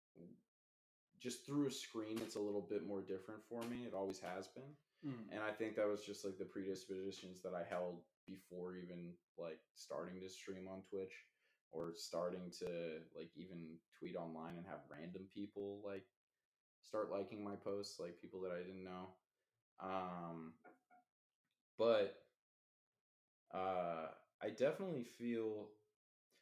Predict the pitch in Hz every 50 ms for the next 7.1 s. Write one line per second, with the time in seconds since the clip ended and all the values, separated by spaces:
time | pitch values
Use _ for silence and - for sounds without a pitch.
0 | _ _ - 110 - - 208 240 247 160 131 127 117 107 104 104 104 95 90 90
1 | 87 - - - - - _ _ _ _ _ - 113 143 175 165 117 117 117 117
2 | - 117 113 110 107 104 104 101 98 98 - - 101 98 95 92 - - 95 92
3 | 92 92 92 92 92 92 - - 87 90 90 90 90 90 90 90 90 90 90 92
4 | - - 92 95 92 90 - - - 95 92 92 95 92 92 87 90 - 87 90
5 | 87 87 87 85 82 85 - 80 82 85 87 - - 80 82 80 80 78 85 82
6 | 82 - 95 90 90 87 - - - 95 92 90 87 87 82 78 73 65 64 60
7 | -